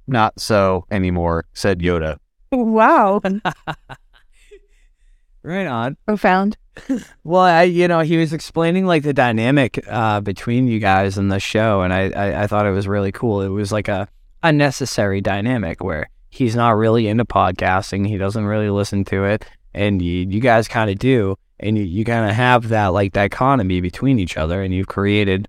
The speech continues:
Speaker 3: a cool podcast.
Speaker 1: Right.
Speaker 2: And we lived together for a year and a half,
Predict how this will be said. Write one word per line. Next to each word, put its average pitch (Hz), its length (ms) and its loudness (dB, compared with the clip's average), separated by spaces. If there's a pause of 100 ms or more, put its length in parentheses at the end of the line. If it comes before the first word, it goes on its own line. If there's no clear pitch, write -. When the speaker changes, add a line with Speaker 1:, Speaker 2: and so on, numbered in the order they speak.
Speaker 3:
a 98 120 -4
cool 95 280 -4
podcast. - 680 -6 (760)
Speaker 1:
Right. 131 360 -4
Speaker 2:
And 262 160 2
we 311 100 4
lived 269 260 -2
together 202 460 0
for 185 540 2
a 160 60 0
year 185 220 0
and 190 120 0
a 202 40 2
half, 226 460 0